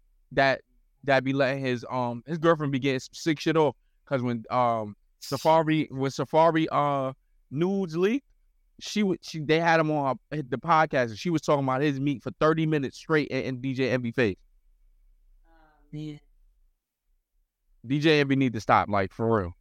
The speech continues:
Speaker 1: He need to stop, like, that beige rage needs to stop, like, for real. I'm just saying.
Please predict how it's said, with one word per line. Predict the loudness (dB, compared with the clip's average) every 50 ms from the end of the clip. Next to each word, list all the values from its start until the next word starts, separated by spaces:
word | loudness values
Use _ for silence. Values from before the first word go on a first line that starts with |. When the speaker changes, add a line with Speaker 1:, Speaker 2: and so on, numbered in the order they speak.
| _ _ _ _ _ _ _ _ _ _ _ _ _ _ _ _ _ _ _ _ _ _ _ _ _
Speaker 1:
He | 0 0
need | 0 0
to | 0
stop, | 2 4 6 6 6 4 0 -8 -16 _
like, | -8 -8 -6 -6 -8 -10 _ _ _ _ _ _ _ _ _ _ _ -2
that | 0 0 0 2
beige | 2 2 2 2 0 0 -2
rage | 0 0 2 2 2 0 -2 -2 -4 -4
needs | -4 -4 -4 -4
to | -8
stop, | -8 -8 -8 -8 -8 -10 -14 _ _ _ _ _ _ _ _ _ _ _ _ -20 _ _ _ -20 -20 _ _ _ _ _ _ _ _ _ _ _ _ _ _ _ _ _ -6 2
like, | 2 2 4 4
for | 2 0 0 0
real. | 0 -4 -8 -14 _ _ _ _ _ _ _ _ _ _ _ _ _ _ _ _ _ _ _ _ _ _ _ -20 _ _ _ _ _ _ _ _ _ _ _ _ _ _ _ _ _ _ _ _ _ _ _ _ _ _ _ _ _ _ _ _ _ _ _ _ _ _ _ _ _ _ _ _
I'm | _ -6
just | -6 0 0
saying. | 0 0 0 -2 -6